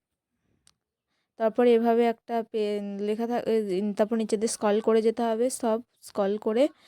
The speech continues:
সবার নিচে চলে আসতে হবে। নিচে আসার পর এখানে লেখা থাকবে, এই যেখানে একটা চারকোনা বক্স থাকবে, সেখানে রাইট দিতে হবে, "I have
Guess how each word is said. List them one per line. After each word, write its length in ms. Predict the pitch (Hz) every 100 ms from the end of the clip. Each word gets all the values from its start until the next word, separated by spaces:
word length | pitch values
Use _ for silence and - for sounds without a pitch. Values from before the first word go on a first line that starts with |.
| - - _
সবার 260 | 233 214 226
নিচে 180 | 226 220
চলে 200 | 220 190
আসতে 280 | 190 - 196
হবে। 180 | 190 185 _ _ 214
নিচে 240 | 208 -
আসার 300 | 226 214 226
পর 160 | 226 240
এখানে 280 | 226 226 226
লেখা 260 | 208 214
থাকবে, 380 | 220 226 220 262 330 _ _ _ _ _ _ _ _ _ _ _ _ _ _ _ _ _ _ _ _ -
এই 60 | 233
যেখানে 280 | 233 233
একটা 200 | 233 254
চারকোনা 380 | 240 233 226 233
বক্স 200 | 233 226
থাকবে, 140 | 254 254
সেখানে 240 | 233 233
রাইট 180 | 220 214
দিতে 220 | 226 240
হবে, 200 | 233 247
"I 180 | 240 220
have 220 | 220 214